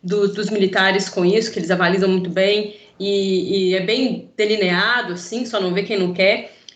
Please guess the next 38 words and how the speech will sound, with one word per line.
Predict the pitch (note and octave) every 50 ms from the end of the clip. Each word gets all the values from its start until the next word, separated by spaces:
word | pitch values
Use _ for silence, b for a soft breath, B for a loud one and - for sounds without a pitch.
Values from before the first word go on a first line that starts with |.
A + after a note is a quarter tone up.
| B -
E | C4 D4
a | D4+
gente | D4+ D#4+ E4+ D#4+ -
tem | - E4+ E4
que | E4 -
ficar | F4 - - D#4 D4+ D#4+
esperto | E4 D#4+ - - D4+ D#4+ F4+ D#4+
até | C#4+ C#4 D#4 D#4+
pra | E4
poder | E4 E4 D4 C#4+ C#4+ D4+ E4 D4+ - - - - -
começar | - C#4+ D4 D4 C#4+ - - C4+
a, | C#4+ D#4 E4+ E4 C#4 - A#3+ A#3 A3 G#3+ G#3+
a, | G3+ G3 F#3 F3 F3 E3 E3 F3 B B B B B B -
a | G3+
definir, | F#3 A3 G#3 F3 G3 G3 A#3 C4+ A#3+
assim | G#3 - - C#4+ C#4+ C#4+
como | C#4+ C4 -
falamos | B3 A3 G3+ G3 G3 F3+ F3+ - - - _ _ _ -
da | G3 A#3
regulamentação | A#3+ B3+ B3 A#3 A3+ A3+ A3+ G#3 G#3+ G#3+
da | G3 F3+ F3+
mídia | G#3+ B3+ B3+ A3+
também, | A#3 F#3 F#3 A#3+ C#4+ C#4+ - - - -
de | A#3 D4+
papel, | - G4 A4 A4 - - C#4 C#4+ C#4+ C#4
qual | B3+ A#3 A#3
que | E4
é |
o | E4 -
papel | G#4+ A4 - - B3+ C4 D4 C4+
do | C4 B3+
exército | A3+ G#3 F#3 G3+ G3+ G3+ - -
que | G#3+
a | G3
gente | F#3 G3+ F#3+ - -
quer, | - F#3 F#3 F#3+ F#3+ F#3 - - - _ _
é, | - F#3 F3+ F3 F3 F3 E3+ F3 F#3 -
no, | G3 G3 G3